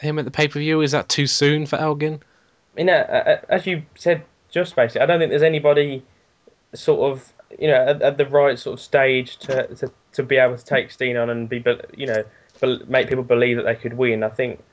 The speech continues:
Speaker 2: you don't wanna sort of throw someone like Adam Cole in there just, just to lose for the sake of losing, basically.
Speaker 1: He should get the T V title now. That'd be the best thing
Speaker 2: Yeah,
Speaker 1: for him,
Speaker 2: I
Speaker 1: in
Speaker 2: think
Speaker 1: my
Speaker 2: that
Speaker 1: opinion.
Speaker 2: Yeah, I mean,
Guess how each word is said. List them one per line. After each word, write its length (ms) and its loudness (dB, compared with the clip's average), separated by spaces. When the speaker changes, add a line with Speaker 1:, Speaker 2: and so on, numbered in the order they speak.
Speaker 2:
you 240 -2
don't 100 4
wanna 140 4
sort 180 2
of 100 -4
throw 200 2
someone 220 -2
like 80 -2
Adam 200 -4
Cole 260 2
in 100 -2
there 140 2
just, 200 -10
just 220 -6
to 80 -4
lose 380 -4
for 80 -6
the 80 -8
sake 300 2
of 100 -8
losing, 360 -4
basically. 480 -8
Speaker 1:
He 100 4
should 160 4
get 140 0
the 80 -8
T 180 0
V 160 -2
title 320 0
now. 320 -8
That'd 180 -6
be 120 2
the 80 2
best 220 0
thing 80 8
Speaker 2:
Yeah, 240 6
Speaker 1:
for 40 6
him, 40 2
Speaker 2:
I 40 -2
Speaker 1:
in 60 -12
Speaker 2:
think 100 -2
Speaker 1:
my 80 0
Speaker 2:
that 60 -6
Speaker 1:
opinion. 340 -2
Speaker 2:
Yeah, 360 4
I 40 0
mean, 260 -4